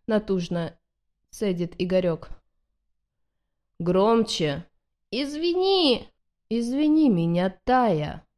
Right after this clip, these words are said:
подсказываю я, продолжая давить на подбородок.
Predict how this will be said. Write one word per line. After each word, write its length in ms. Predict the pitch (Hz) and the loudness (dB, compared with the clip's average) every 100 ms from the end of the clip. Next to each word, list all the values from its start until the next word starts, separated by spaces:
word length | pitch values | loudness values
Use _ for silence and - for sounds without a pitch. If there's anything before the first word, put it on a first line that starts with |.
| _ | _
подсказываю 880 | - 175 - 180 175 175 170 165 165 | -8 -8 -4 -2 -2 -2 -2 -2 -2
я, 240 | 180 226 | 0 -2
продолжая 680 | 233 220 196 180 180 180 175 | -2 -2 0 0 0 0 0
давить 440 | 170 165 185 190 | 0 0 0 0
на 100 | 190 | -4
подбородок. 680 | 175 175 170 175 170 165 156 | -2 -4 -2 0 0 -2 -6